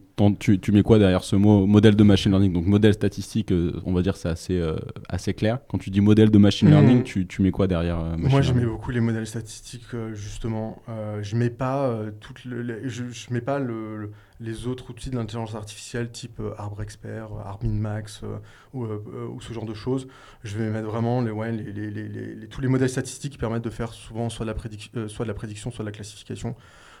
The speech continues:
Speaker 2: Euh, mais pas forcément de l'optimisation, l'optimisation linéaire, là je parlerai plus de recherche opérationnelle. Euh, alors deep learning, euh, permet de faire quand même les mêmes choses, mais on, on, on se concentre beaucoup sur les réseaux de neurones. Euh, donc là, ça a eu une émergence d'un nouveau poste qui est le,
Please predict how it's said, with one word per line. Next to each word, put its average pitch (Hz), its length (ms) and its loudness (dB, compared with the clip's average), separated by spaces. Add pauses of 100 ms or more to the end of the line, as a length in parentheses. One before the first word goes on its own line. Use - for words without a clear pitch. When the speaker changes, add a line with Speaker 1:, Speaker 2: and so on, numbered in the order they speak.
(120)
Speaker 2:
Euh, 107 800 -6
mais 113 120 -6
pas 120 100 -2
forcément 123 360 -4
de 117 40 -6
l'optimisation, 113 640 -6
l'optimisation 110 440 -6
linéaire, 110 300 -4
là 107 80 -8
je - 160 -12
parlerai 104 280 -12
plus 113 180 -16
de 113 80 -12
recherche 104 260 -10
opérationnelle. 107 500 -6 (540)
Euh, 110 1040 -8
alors 113 200 -6
deep 127 180 -6
learning, 135 420 4
euh, 107 380 0 (100)
permet 123 280 0
de 127 40 -8
faire 123 220 -4
quand 120 100 -6
même 120 140 0
les 117 80 0
mêmes 113 160 0
choses, 143 300 0
mais 117 80 0
on, 113 180 -4
on, 131 320 -8
on 131 60 -12
se - 80 -16
concentre 120 280 -10
beaucoup 123 220 -16
sur - 140 -12
les 113 100 -6
réseaux 113 220 -6
de 120 40 0
neurones. 120 360 -2 (480)
Euh, 117 160 -6
donc 110 260 -8
là, 123 180 -2
ça 117 260 -8
a 110 40 -6
eu 113 140 -8
une 117 160 0
émergence 113 480 -4
d'un 107 280 -8
nouveau 113 200 -10
poste 120 280 -8
qui - 60 -16
est 110 60 -12
le, 110 180 -12